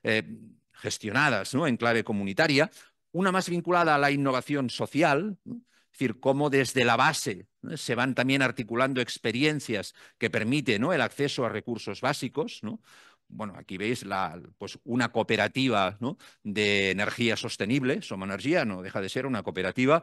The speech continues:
que genera y distribuye energía sostenible en los barrios, ¿no?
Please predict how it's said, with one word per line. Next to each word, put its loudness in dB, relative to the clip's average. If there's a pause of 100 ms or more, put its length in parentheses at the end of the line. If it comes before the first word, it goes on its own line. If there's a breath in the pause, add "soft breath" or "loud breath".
(240 loud breath)
que -6
genera 0
y 2
distribuye -2
energía -4
sostenible -8
en -8
los -10
barrios, -4
¿no? -10